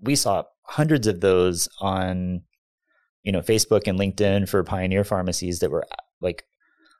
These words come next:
a real person talking to a news anchor and not showing a counting tray. I, I think that alone is showing a, a massive shift in the kind of credibility pharmacy bought in the last two years.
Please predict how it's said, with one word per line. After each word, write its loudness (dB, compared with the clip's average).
a 4
real 4
person 4
talking -2
to 0
a 2
news 0
anchor -4
and -4
not -2
showing -2
a -4
counting -4
tray. 0
I, 2
I 2
think 0
that 4
alone 4
is -2
showing 0
a, -6
a -4
massive 0
shift 0
in -4
the -2
kind 0
of -4
credibility 2
pharmacy -4
bought -2
in -12
the -4
last -6
two -6
years. -10